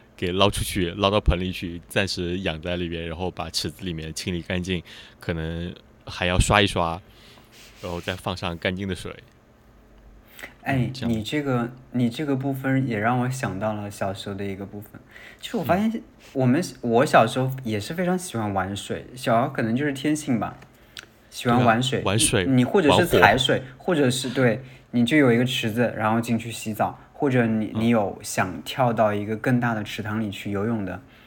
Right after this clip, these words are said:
Speaker 2: 那种冲动，
Speaker 1: 嗯，嗯。
Speaker 2: 就你不会，
Speaker 1: 嗯。
Speaker 2: 但是你有，你有理性的，你会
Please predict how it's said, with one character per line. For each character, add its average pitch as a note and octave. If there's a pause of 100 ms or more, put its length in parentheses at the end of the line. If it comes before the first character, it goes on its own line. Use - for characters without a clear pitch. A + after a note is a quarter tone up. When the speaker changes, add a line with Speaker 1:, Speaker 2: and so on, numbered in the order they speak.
(120)
Speaker 2:
那 G#2
种 G2+
冲 B2+
动， B2+
Speaker 1:
嗯， -
嗯。 - (300)
Speaker 2:
就 C#3
你 A#2+
不 A#2
会， C3+
Speaker 1:
嗯。 -
Speaker 2:
但 B2
是 B2
你 A#2
有， A#2
你 A#2
有 A#2+
理 G#2+
性 G#2
的， E2
你 G#2+
会 B2